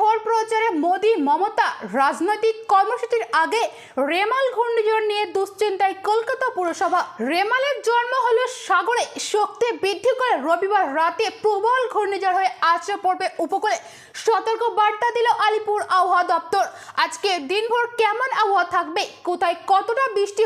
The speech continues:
হতে পারে, জানাবো বিস্তারিত খবরে। নন্দীগ্রামে তিরিশ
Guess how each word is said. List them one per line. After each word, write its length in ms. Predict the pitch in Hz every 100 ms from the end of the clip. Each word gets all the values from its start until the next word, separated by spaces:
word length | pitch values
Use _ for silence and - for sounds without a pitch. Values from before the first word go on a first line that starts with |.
| 302
হতে 180 | 320 381
পারে, 140 | 415 - - - 233
জানাবো 260 | 320 330 330 339
বিস্তারিত 400 | 349 359 359 359 359
খবরে। 260 | 339 427 508 - - 277
নন্দীগ্রামে 680 | 320 381 453 508 523 523 523 523 -
তিরিশ 360 | 440 453 466